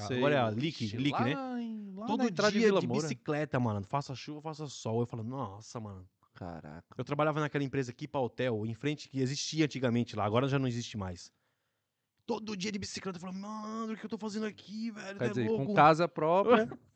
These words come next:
Speaker 1: com carro, aí vol-, vai pro outro país.
Speaker 2: E a passagem valia três meses, né? Eu falei, "Vou sair fora, tu é louco, mano. Vou sair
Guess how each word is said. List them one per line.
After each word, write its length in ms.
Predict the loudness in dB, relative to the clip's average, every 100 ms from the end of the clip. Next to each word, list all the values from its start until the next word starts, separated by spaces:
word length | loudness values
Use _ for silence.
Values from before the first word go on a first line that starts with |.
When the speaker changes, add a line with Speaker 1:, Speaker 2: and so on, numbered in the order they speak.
| _
Speaker 1:
com 160 | -2 -2
carro, 640 | 4 8 10 10 6 0 -6
aí 220 | -2 0
vol-, 400 | 2 6 6 6
vai 160 | 4 2
pro 160 | 2
outro 260 | -2 -2 0
país. 260 | 2 4 6
Speaker 2:
E 40 |
a 40 |
passagem 420 | 4 2 0 -2 2
valia 200 | 2 2
três 320 | 2 2 4
meses, 320 | 6 6 4
né? 120 | 2
Eu 40 | 2
falei, 140 | 2
"Vou 100 | 0
sair 200 | 2 0
fora, 420 | 0 2 4 4
tu 80 | 2
é 60 | 0
louco, 360 | 4 4 4
mano. 240 | 0 -2 -6 -14 _ _
Vou 100 | -14
sair 200 | -12 -12